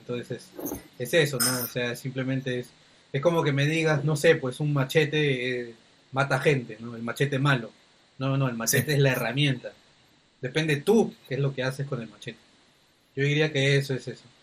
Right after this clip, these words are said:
Speaker 1: Mucho,
Speaker 2: Sí.
Speaker 1: mucho negar la naturaleza humana, ¿no?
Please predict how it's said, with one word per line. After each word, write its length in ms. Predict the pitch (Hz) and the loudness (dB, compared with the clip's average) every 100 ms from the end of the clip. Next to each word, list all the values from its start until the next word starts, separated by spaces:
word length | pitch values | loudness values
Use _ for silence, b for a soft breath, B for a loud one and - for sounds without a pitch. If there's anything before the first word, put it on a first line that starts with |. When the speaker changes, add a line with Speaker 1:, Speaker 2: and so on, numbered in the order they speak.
| _ _ _ 123 | _ _ _ -4
Speaker 1:
Mucho, 420 | 147 147 165 156 | -2 2 4 6
Speaker 2:
Sí. 160 | 143 120 113 - _ _ _ _ _ _ _ _ _ _ _ - - - 175 | 4 2 -8 -20 _ _ _ _ _ _ _ _ _ _ _ -20 -18 -12 0
Speaker 1:
mucho 260 | 220 240 | 6 6
negar 340 | 180 156 190 165 | 6 6 6 6
la 100 | 143 | 2
naturaleza 560 | 131 123 127 147 143 | 0 -2 0 0 0
humana, 340 | 131 135 117 113 | -2 -2 -2 -6
¿no? 160 | 131 | -6